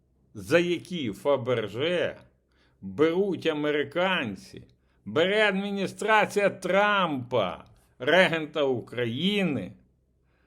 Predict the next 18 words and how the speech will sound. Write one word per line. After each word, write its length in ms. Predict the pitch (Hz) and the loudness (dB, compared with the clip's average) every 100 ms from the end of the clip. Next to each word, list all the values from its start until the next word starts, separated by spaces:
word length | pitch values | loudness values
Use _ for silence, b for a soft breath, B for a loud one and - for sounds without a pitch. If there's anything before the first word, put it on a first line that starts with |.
| _ _ _ | _ _ _
для 300 | 101 127 190 | -8 2 4
того, 680 | 196 - 202 226 196 151 123 | 4 2 6 6 6 4 2
щоб 640 | - 117 104 117 165 - _ _ _ _ _ _ _ _ _ _ | -4 -6 -2 -2 -4 -8 _ _ _ _ _ _ _ _ _ _
далі 540 | 95 92 131 139 202 | -12 -2 0 2 0
грати 560 | 165 110 123 127 131 190 | -2 -2 0 -2 -2 -8
в 80 | 185 | -8
чотири 520 | 139 127 120 113 110 | -6 -6 -4 -4 -4
руки 600 | 101 92 - 104 107 101 - _ | -6 -8 -10 -8 -6 -8 -14 _
з 140 | - - | -20 -20
Путіним, 760 | - 190 180 120 90 87 90 | -10 -8 -6 -10 -14 -14 -14
як 340 | 95 98 98 - | -10 -6 -6 -8
це 180 | 101 98 | -8 -4
робить 680 | 107 104 92 95 92 87 | -2 -4 -4 -8 -10 -14
Дональд 600 | 90 95 92 95 92 - | -8 -6 -6 -6 -10 -12
Трамп. 380 | 101 90 73 - _ _ _ _ _ _ _ _ b b b b b b _ _ _ _ _ _ _ | -8 -8 -10 -18 _ _ _ _ _ _ _ _ b b b b b b _ _ _ _ _ _ _
Примус 840 | 185 202 247 262 254 240 190 - _ _ _ _ | 4 8 8 6 4 2 -2 -10 _ _ _ _
до 380 | 98 85 175 175 | -10 2 4 6
миру. 420 | 185 156 98 - | 6 4 2 -4